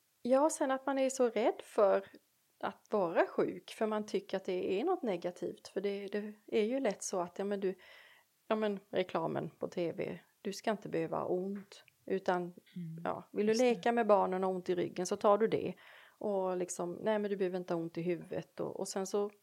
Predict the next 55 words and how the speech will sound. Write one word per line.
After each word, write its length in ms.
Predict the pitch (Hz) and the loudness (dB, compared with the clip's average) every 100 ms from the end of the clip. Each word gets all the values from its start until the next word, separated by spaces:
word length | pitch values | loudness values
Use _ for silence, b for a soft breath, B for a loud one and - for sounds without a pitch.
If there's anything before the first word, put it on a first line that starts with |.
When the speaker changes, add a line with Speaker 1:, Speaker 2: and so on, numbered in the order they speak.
| _ | _
Speaker 1:
ser 180 | - 269 | -2 0
man 160 | 220 220 | 2 0
en 100 | 226 | 0
människa 320 | 233 214 214 | 0 0 -2
så 120 | 214 | -2
blir 120 | 214 | -2
de 100 | 214 | -2
glada 260 | 214 202 180 | 0 0 0
och 60 | 175 | -2
så 160 | 190 | -4
klarar 300 | 185 - 175 | -4 0 0
de 140 | 175 175 | 0 -2
av 180 | 156 | -2
alltihopa 460 | 151 170 180 165 - | -4 -6 -8 -6 -2
Speaker 2:
Ja, 40 | |
men 100 | 196 | 0
du 60 | 185 | 0
Speaker 1:
igen. 100 | 180 | 0
Speaker 2:
har 80 | 175 | -2
ju 60 | |
rätt. 360 | 175 175 - - | -4 -8 -12 4
Speaker 1:
Ja. 180 | 311 269 | 10 12
Speaker 2:
Det 60 | 185 | 10
är 20 | |
ju 40 | |
hemskt 540 | 180 - 202 165 180 - | 4 -4 -4 -4 -4 -2
när 80 | 185 | -2
man 100 | 175 | -2
ser 180 | 180 | -2
det 60 | 180 | -2
så. 320 | 175 185 185 202 - | -2 -2 -2 -4 -4
Speaker 1:
Ja, 240 | 311 170 156 B - | -2 -4 -10 B 0
för 80 | |
egentligen 400 | 247 220 185 180 214 | 4 4 4 4 4
Speaker 2:
Ja. 20 | |
Speaker 1:
så 100 | 254 | 8
är 180 | 285 165 | 8 8
det 60 | 196 | 4
ju 80 | |
så 100 | 262 | 2
att 180 | 196 - | 0 2
vi, 140 | 190 180 | 2 4
man 220 | 233 226 | 4 4
löser 340 | 226 170 175 202 | 6 6 6 2
hela 180 | 185 165 | 2 0
tiden 320 | - 165 175 | 0 0 2
bara 300 | 170 151 165 | 0 0 -2
det 160 | 165 | -2
som 200 | 160 185 | -4 -6
är 200 | 175 160 | -4 -4
just 400 | 180 180 165 - | -4 -4 -6 -6
nu. 240 | 180 180 359 - | -2 0 0 -2
Speaker 2:
Ja. 400 | 214 190 180 185 - _ _ | -2 -2 -2 -6 -12 _ _
Speaker 1:
Och, 460 | 214 196 - - 190 | 0 0 -2 -10 -6
eh, 260 | 185 180 | -4 -6